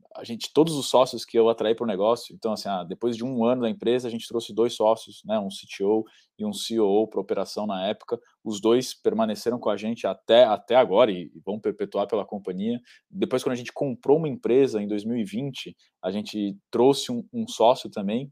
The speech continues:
que assumiu como C P O, que, que continua na companhia, executando um trabalho super legal. E aí eu conto exatamente quando cada, quando você consegue atrair as pessoas certas pro negócio, o quanto isso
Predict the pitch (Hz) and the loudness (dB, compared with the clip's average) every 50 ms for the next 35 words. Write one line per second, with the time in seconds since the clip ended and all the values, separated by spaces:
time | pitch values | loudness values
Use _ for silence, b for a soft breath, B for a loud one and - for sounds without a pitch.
0 | _ _ - 104 104 104 - - 101 101 101 - 113 107 107 - 104 98 _ 98 | _ _ -2 -2 -2 -2 -6 -8 -8 -8 -6 -6 -8 -8 -8 -10 -14 -12 _ 0
1 | 95 104 117 117 - - - - _ _ _ _ - 101 98 - 117 110 101 - | 2 2 2 0 -2 -12 -18 -20 _ _ _ _ -12 -12 -8 -6 -6 -6 -4 -6
2 | 117 98 101 113 135 139 123 107 - - 117 113 110 98 92 95 107 120 117 104 | -4 -2 -2 -2 0 0 0 -2 -2 -6 -6 -4 -4 -4 -2 -2 0 0 0 0
3 | 95 95 71 87 92 101 98 - 110 107 104 - 104 95 101 104 101 95 - - | -2 -4 -6 -6 -6 -8 -4 -4 -6 -6 -4 -4 -2 -2 0 -2 -2 -4 -4 -2
4 | 110 107 95 98 107 117 B B B B B - 113 123 143 147 - 131 139 147 | 0 2 4 4 2 2 B B B B B 6 8 8 8 8 6 0 -2 0
5 | - 139 127 135 131 123 120 131 143 - - - - _ _ _ _ _ _ _ | -2 -2 -2 0 -2 -2 -4 -4 -6 -10 -12 -16 -18 _ _ _ _ _ _ _
6 | _ _ _ _ - - 123 147 175 190 185 180 - _ _ _ - 131 143 - | _ _ _ _ -2 2 4 4 4 2 0 -2 -4 _ _ _ 0 2 2 2
7 | - 196 - - - 147 143 - - 151 - 139 - 156 156 175 170 - 147 135 | 0 -2 -2 0 0 -2 -2 -4 -6 -8 -8 -2 0 2 2 2 2 4 4 4
8 | 139 135 - - - - 135 131 - - - 117 120 - 127 117 - - 113 101 | 4 2 -2 -10 -8 -6 -6 -6 -4 -2 -2 -2 0 -2 -6 -10 -8 -10 -6 -4
9 | 95 104 113 127 127 - - b b b b b b b b _ - - - 143 | 0 2 0 0 0 -4 -14 b b b b b b b b _ -14 6 8 8
10 | 160 165 156 151 151 143 - - 151 151 147 | 8 8 6 0 -4 -2 -2 -2 -2 -2 -2